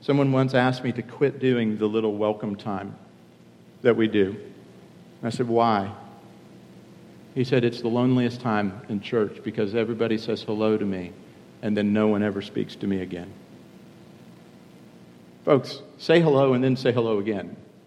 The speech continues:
afterwards. Reintroduce yourself because guess what? You probably forgot the person's name. And it's okay to go, "I want to be intentional about this. I want to get to know you. I'm glad to meet you. Maybe we get together." How about this? How many of you are in a life group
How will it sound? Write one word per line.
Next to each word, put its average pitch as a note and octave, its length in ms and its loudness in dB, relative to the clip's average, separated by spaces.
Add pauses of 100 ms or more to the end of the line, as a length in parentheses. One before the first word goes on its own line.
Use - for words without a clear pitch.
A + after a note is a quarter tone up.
(540)
afterwards. A2+ 480 -2 (140)
Reintroduce E3 720 6
yourself A2+ 480 -2
because C3 280 0 (360)
guess D3 200 8
what? B2 300 4
You B2+ 80 -2
probably C3 480 4
forgot A#2 320 2
the A#2+ 80 -8
person's G#2+ 420 -4
name. F2 220 -6 (840)
And B2+ 140 4
it's B2+ 140 0
okay A#2+ 280 4
to A2 60 0
go, A2 240 2
"I C#3 200 2
want B2+ 280 0
to B2+ 80 -6
be A#2+ 80 0
intentional A2 640 -4
about G2+ 280 -6
this. G#2 220 -4 (240)
I C3 60 -2
want B2+ 160 2
to B2+ 60 0
get A#2+ 160 0
to - 100 -8
know A#2 160 2
you. A2+ 200 0
I'm G#2 120 -4
glad A2 240 0
to A#2+ 80 -2
meet A2+ 260 -2
you. G#2 160 -4 (220)
Maybe A#2 200 2
we A#2 120 0
get A2+ 160 -2
together." A2+ 320 0 (320)
How D#3+ 80 6
about D3+ 220 4
this? C#3 280 4 (220)
How E3+ 80 4
many G3+ 220 8
of D3 100 4
you D3 120 6
are B2+ 80 8
in B2+ 120 4
a A#2+ 40 4
life G#2+ 320 2
group - 240 -8